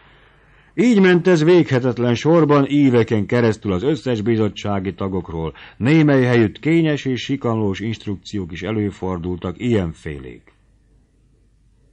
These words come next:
Meg kell a menyecskét fogdosni, imittam ott a vén salabakter szereti, ha nejét idegenek kívánatosnak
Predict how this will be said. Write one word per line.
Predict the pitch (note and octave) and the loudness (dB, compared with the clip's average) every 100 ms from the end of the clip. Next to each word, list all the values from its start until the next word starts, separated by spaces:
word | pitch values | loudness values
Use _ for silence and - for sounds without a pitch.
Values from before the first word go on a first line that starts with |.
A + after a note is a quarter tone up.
| _ _ _ _ _ _ - - - _ | _ _ _ _ _ _ -20 -20 -20 _
Meg | F#2 C#3+ - | 0 0 0
kell | - C#3 C#3 | 2 4 6
a | C#3 | 4
menyecskét | C3 C#3+ C#3+ C3+ - C3+ B2+ | 4 4 4 2 0 -2 -2
fogdosni, | - C3 A#2 A#2 - A#2+ | -2 0 0 0 -2 -2
imittam | C3+ C3 - B2 B2+ | 0 0 0 0 0
ott | A#2+ - | 0 -2
a | G#2 | -2
vén | G#2+ C3+ | 0 0
salabakter | A#2 B2 B2 A2+ A2+ G2+ G#2+ F#2+ | 0 0 0 0 -2 -4 -6 -6
szereti, | - B2 A2 A#2 | -6 -4 -4 -4
ha | G#2 | -4
nejét | G2+ A2+ A2+ G2 | -2 -2 -2 -2
idegenek | A#2 A#2 G#2 G2+ F#2+ E2+ | -4 -6 -4 -4 -4 -8
kívánatosnak | - A#2 G#2+ G2+ F#2+ E2+ E2+ - D#2 | -8 -6 -4 -4 -4 -6 -10 -12 -14